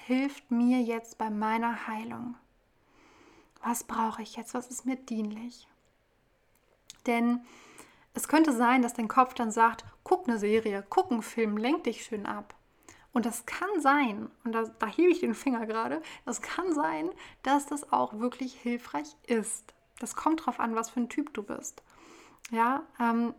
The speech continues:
weil eine gewisse Ablenkung, also ich merke das bei mir irgendwann an gewissen Punkten, wenn meine Gedanken übersprudeln. Und wenn ich merke, jetzt kommt mein Kopf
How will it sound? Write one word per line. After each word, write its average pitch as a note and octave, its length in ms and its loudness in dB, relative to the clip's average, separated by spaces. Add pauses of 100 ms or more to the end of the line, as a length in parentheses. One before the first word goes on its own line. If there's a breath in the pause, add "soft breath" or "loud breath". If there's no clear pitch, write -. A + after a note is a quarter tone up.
weil A#3 120 4
eine A#3 120 6
gewisse B3 500 2
Ablenkung, A3 520 0
also G#3+ 180 -2
ich - 160 -6
merke A#3+ 220 0
das - 140 -8
bei A3+ 120 -4
mir A#3+ 300 4
irgendwann A#3 500 2
an A3 160 -2
gewissen A3+ 380 -4
Punkten, B3 580 -2 (320 loud breath)
wenn A#3 160 2
meine A#3 220 2
Gedanken B3 560 2
übersprudeln. A3+ 1040 -2
Und - 580 -10
wenn A#3 100 4
ich A3 140 -2
merke, A#3+ 300 2
jetzt B3 180 0
kommt A#3+ 240 0
mein A#3+ 160 0
Kopf - 580 -6